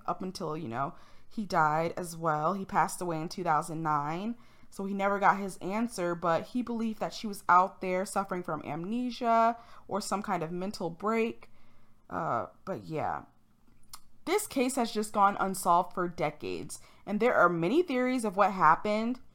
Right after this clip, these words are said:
Obviously, there's always gonna be the theory that she left on her own accord and that she possibly staged her own murder, especially since there only appeared to be a lot of blood at the crime scene. Um, but, you know, clearly we find out there wasn't really that much.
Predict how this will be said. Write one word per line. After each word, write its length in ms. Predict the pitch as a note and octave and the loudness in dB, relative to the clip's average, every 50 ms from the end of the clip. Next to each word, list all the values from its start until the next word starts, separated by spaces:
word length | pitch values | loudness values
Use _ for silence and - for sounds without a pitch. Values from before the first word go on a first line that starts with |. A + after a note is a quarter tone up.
| - - - - - - - - - | -18 -16 -14 -14 -14 -14 -10 2 6
Obviously, 640 | D3+ E3+ F#3 F#3+ G#3 A#3+ C4+ C4+ C4+ - C#4+ C#4 C4 | 6 6 6 6 2 -2 -2 -2 -2 -2 -2 -2 0
there's 180 | A3+ G#3+ G#3 | 2 0 2
always 260 | - - F3 F#3 G#3 A3 | 4 6 6 6 6 4
gonna 200 | - B3 B3+ A#3+ | 0 -2 0 0
be 100 | C4+ C4 | 0 0
the 120 | B3+ A#3 | 0 -2
theory 460 | F#3 - F#3+ F3+ F3+ F#3 G#3 G#3+ G#3+ | -2 -2 -2 0 0 0 0 -2 -2
that 220 | F#3+ F#3 E3+ B2 - | 0 2 2 2 0
she 140 | - - | -4 -6
left 240 | F3 E3+ E3+ F3+ - | 0 0 0 2 4
on 100 | B3+ C4+ | 2 2
her 180 | D4 D#4+ - - | 4 2 0 0
own 160 | A#3+ B3+ C4+ | 0 0 0
accord 680 | C#4 C#4 - - A3+ G3+ F#3+ F#3+ G3 G3 F#3+ F#3+ F#3+ - | -2 -4 -6 -2 0 2 4 4 6 6 6 4 2 0
and 340 | - C3+ D3+ D#3 D#3 D#3+ D#3+ D#3+ | -4 -2 -2 0 0 -2 -2 -2
that 120 | D3 - | -4 -4
she 140 | - - F3 | -4 -10 -10
possibly 440 | - - F3 F#3 F#3+ - - B3+ B3+ | 0 2 2 2 2 0 -6 -6 -6
staged 400 | - - G#3 G3 G3+ - - - | -4 -4 -6 -6 -6 -8 -8 -4
her 120 | A#3+ - | -2 -2
own 180 | - A3 A3 G3+ | 0 0 -2 -2
murder, 540 | F3+ D#3+ D#3 D#3+ E3 E3+ F3+ F#3 A3 A#3 - - - - - - - - - - - - | -2 -2 -2 -2 -2 -2 -4 -4 -6 -8 -10 -18 -18 -16 -16 -16 -16 -16 -18 -16 -8 -6
especially 440 | G#3 - - G#3 G3+ G#3+ - D4+ D#4 | -6 -2 2 2 2 2 2 -4 -2
since 240 | - E4+ D4+ D4 - | 0 0 0 -2 0
there 320 | - B3+ A#3 G#3 - - - | 0 0 0 0 0 -2 -2
only 300 | F#3+ G3+ G#3 G#3+ G#3 - | 0 0 2 0 0 0
appeared 520 | - - - - - - A3+ G#3 A3+ C4 B3+ | -2 -2 -2 -4 -8 -6 -2 -2 -2 -2 -2
to 60 | C#4+ | -2
be 100 | C#4 D4+ | 0 0
a 60 | D4 | 4
lot 160 | D4 C#4+ C#4+ | 6 6 6
of 120 | D4 C#4 C#4+ | 6 4 2
blood 160 | D4 C#4+ C#4 | 2 2 2
at 100 | C4 - | 2 0
the 60 | C#4+ | 0
crime 320 | C#4 - D4 C4+ C#4 C#4+ | -2 0 0 0 0 0
scene. 500 | C#4 - - C#4 C#4 C#4 C#4 C#4 C#4+ C#4+ C#4+ - - - - - _ _ - - - - - | -4 -4 -4 -2 -2 0 0 -2 -4 -6 -10 -18 -20 -20 -20 -20 _ _ -20 -20 -20 -14 -4
Um, 460 | - - G3 F#3 F3 F3 E3 - - - - | 2 4 4 4 4 2 0 -6 -10 -10 -2
but, 320 | - F3+ F3 E3 - - | 2 2 4 2 2 -2
you 100 | - F3+ | -4 -2
know, 200 | F3+ E3+ D#3 D#3 | 0 2 2 0
clearly 480 | D#3 - - - - F#3+ F3 E3 E3+ E3 | 0 -6 -14 -12 -6 -2 0 0 0 0
we 60 | E3+ | -2
find 200 | - E3+ D#3 D#3 | 0 2 2 2
out 100 | C#3 C3+ | 2 0
there 140 | D3 C#3+ C#3+ | 0 -2 -2
wasn't 360 | C#3+ C#3+ D#3+ D#3+ E3 D#3 - | 2 2 2 2 2 0 -6
really 200 | - D3 D3 D3+ | -6 -6 -6 -4
that 220 | D3 D3 C#3 - - | 0 0 0 0 0
much. 480 | B2 D3 D3 C#3 - - - - - | 2 2 2 2 0 -4 -10 -16 -16